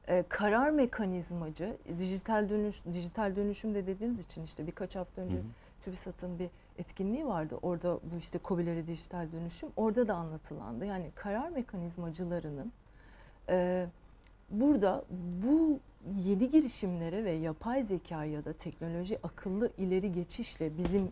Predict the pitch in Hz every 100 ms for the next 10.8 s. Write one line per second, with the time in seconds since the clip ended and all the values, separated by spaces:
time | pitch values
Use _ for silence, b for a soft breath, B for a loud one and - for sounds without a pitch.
0 | - 147 151 143 156 151 - 156 160 156
1 | 165 170 147 156 156 240 302 b b b
2 | b - 302 - - - - - - 185
3 | 185 185 185 - - - - - - -
4 | - - - - - 254 - 202 170 180
5 | - - 170 175 170 165 170 165 170 180
6 | 233 254 - - 185 165 - - - -
7 | - - - 277 262 233 240 - - 233
8 | 233 339 254 247 269 285 262 269 254 202
9 | 180 170 160 170 156 151 - 160 - 208
10 | 185 170 156 151 - - - -